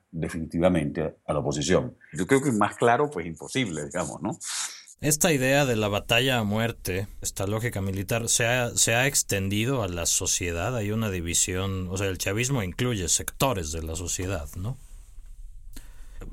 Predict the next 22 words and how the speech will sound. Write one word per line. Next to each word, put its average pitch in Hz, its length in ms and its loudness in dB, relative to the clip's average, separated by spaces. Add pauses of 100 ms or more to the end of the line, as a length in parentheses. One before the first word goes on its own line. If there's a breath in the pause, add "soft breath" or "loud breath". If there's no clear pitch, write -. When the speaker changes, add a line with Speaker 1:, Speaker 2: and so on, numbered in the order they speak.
(300)
Speaker 2:
¿Cómo 127 220 4
se 120 120 4
ha 113 60 6
extendido 92 560 0
entonces 80 420 -2
esta 90 260 0
idea 92 240 0
divisoria 95 680 2
a - 20 0
la 87 140 -2
sociedad? 98 540 2
Speaker 1:
Yo 160 140 2
siento 190 520 0
que, 160 340 4
eh, 120 140 0
digamos, 120 420 4
la 110 400 4
crisis 160 360 -2
económica 104 920 0 (320 soft breath)
tan 80 240 2
brutal, 82 800 4 (240)
eh, 85 460 0